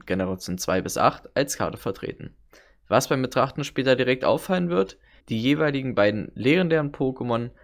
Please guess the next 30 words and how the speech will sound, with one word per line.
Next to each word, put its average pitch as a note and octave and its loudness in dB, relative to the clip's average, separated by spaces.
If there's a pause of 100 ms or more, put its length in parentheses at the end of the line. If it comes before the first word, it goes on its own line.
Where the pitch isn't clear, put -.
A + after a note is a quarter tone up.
(220)
werden F#2 -2
immer G#2 -4 (400)
gegeneinander G2+ 2
gerichtet - -14
sein. - -12 (580)
Ich C#3+ -2
würde E3+ 6
sagen, G#2+ 2 (160)
wir F#2+ -2
beginnen G2+ -2
mit F#2+ -6
den F#2+ -6
Karten G#2+ 2
aus G#2+ -2
der E2 0
ersten G#2 0
Generation G#2 -2
und D2 -6
arbeiten A#2 0
uns F#2+ -8
dann F#2 -2
zu C3+ -4
den B2+ -2
neueren G2 0 (420)
Gens F#2 -4
durch. F#2 -4 (220)
Pokémon D3+ 2 (200)
Rot G2 0
und C#3+ 0
Blau. D2+ -6